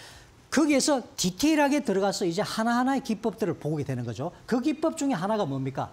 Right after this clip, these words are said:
바로 제가 첫날 여러분들을 만나서 소개해드린 빅토리 기법. 급등주의 상승 초기 잡는 진입하는 거.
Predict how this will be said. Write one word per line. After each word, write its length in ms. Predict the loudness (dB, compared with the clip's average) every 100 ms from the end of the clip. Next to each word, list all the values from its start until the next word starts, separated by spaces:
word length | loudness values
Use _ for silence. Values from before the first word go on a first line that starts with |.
| -6
바로 360 | -2 2 2 -2 -16 -20 -12
제가 260 | -4 -4 -4
첫날 600 | -6 -4 -2 0 0 -2 -2
여러분들을 340 | -2 0 -2
만나서 460 | -2 -2 -4 -4 -6
소개해드린 560 | -6 -4 -4 -4 -6 -8 -8
빅토리 320 | -6 -6 -8
기법. 260 | -8 -14 -20 -20 -20 -20 -20 _ _ _ -20 -20 -20 -8
급등주의 520 | -2 -2 0 0 2 0
상승 400 | -2 -4 -4 -6
초기 280 | -4 -4
잡는 340 | -2 -4 -4 -6
진입하는 420 | -6 -6 -6 -8
거. 120 | -14